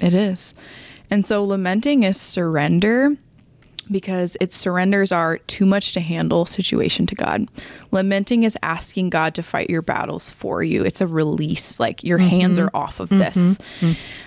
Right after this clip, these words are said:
Speaker 1: Um, lamenting is also something that God does in you. Like, how can you be crying out to God and lamenting and it turns to worship? Like, how can that be possible? And how can God change your countenance like he did with Hannah?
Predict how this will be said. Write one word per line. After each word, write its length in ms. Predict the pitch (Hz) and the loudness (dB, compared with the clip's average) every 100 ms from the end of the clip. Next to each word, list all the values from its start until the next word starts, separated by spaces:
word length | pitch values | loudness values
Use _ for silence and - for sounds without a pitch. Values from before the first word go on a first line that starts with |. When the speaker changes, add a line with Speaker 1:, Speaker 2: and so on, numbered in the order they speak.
| - 190 | -4 0
Speaker 1:
Um, 280 | 180 170 | 0 0
lamenting 500 | 185 190 190 196 240 | 0 0 0 2 2
is 140 | 220 208 | 2 0
also 260 | 180 - 185 | -2 0 -2
something 460 | - 170 175 175 | 0 -2 -2 0
that 200 | 175 - | 0 -2
God 280 | 160 160 160 | 0 0 0
does 300 | 160 156 - - | 0 0 -2 -4
in 180 | 143 151 | 0 4
you. 340 | 165 208 240 - _ | 4 4 2 -2 _
Like, 160 | 175 - | -2 -2
how 540 | - - 185 190 233 - - - - | -6 -2 0 2 0 -4 -14 -16 -2
can 160 | 220 | 4
you 100 | 214 | 4
be 120 | 190 | 4
crying 640 | 190 - - 180 180 202 208 | -2 -6 -2 0 2 0 -2
out 140 | 185 | -2
to 80 | - | -6
God 440 | 180 160 156 160 | -4 -2 2 2
and 220 | 165 170 165 | 2 0 2
lamenting 380 | 160 160 165 | 2 0 -2
and 80 | 156 | -2
it 100 | 151 | -4
turns 360 | - 175 175 - | -2 0 0 0
to 80 | - | -2
worship? 420 | - - - - _ | -2 -2 -2 -6 _
Like, 120 | 190 | -2
how 180 | - 233 | 0 -2
can 140 | 277 | -2
that 120 | 302 254 | -2 -2
be 80 | 190 | -2
possible? 420 | 185 175 - 95 | -2 -2 -2 -2
And 100 | 170 | -2
how 300 | - 220 247 | 0 0 0
can 220 | 294 254 | -2 -2
God 400 | 175 156 180 175 - - - - | 0 2 0 -2 -8 -20 -20 -10
change 420 | - 208 240 220 | 0 2 4 2
your 100 | 196 | 0
countenance 500 | - 185 - 160 - | -4 -6 -4 -2 -2
like 120 | 165 | -2
he 120 | - | -2
did 180 | 160 151 | 0 0
with 140 | - - | -2 -2
Hannah? 340 | 202 190 | 0 0